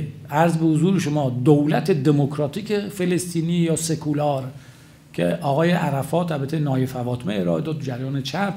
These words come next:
اونم سال شصت و نه. و یک طرحی هم سال هفتاد و چهار ارائه شد به نام طرح ده ماده‌ای فتح. همه اینا می‌گن که ی-،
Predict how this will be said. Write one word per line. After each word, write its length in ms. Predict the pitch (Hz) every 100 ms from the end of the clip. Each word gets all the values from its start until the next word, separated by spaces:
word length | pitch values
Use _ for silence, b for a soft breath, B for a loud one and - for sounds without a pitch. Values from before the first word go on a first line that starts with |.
| B B B B -
اونم 260 | 202 240 220
سال 220 | 214 214
شصت 340 | 208 170 170
و 40 | 165
نه. 220 | 165 160
و 60 | 208
یک 220 | 320 -
طرحی 280 | 208 254 254
هم 120 | 240
سال 160 | 233 254
هفتاد 400 | 185 170 180 175
و 20 |
چهار 200 | 180 233
ارائه 120 | 226
شد 140 | 214 208
به 80 | 180
نام 200 | 180 196
طرح 440 | 196 185 202 196
ده 360 | 165 151 135 143
ماده‌ای 640 | 143 135 127 143 180 156 - B B -
فتح. 240 | 135 120 - B -
همه 320 | - 208 254
اینا 400 | 294 254 226 240
می‌گن 420 | 226 196 214 220
که 280 | 214 214 214 214 B B B -
ی-، 340 | 147 147 170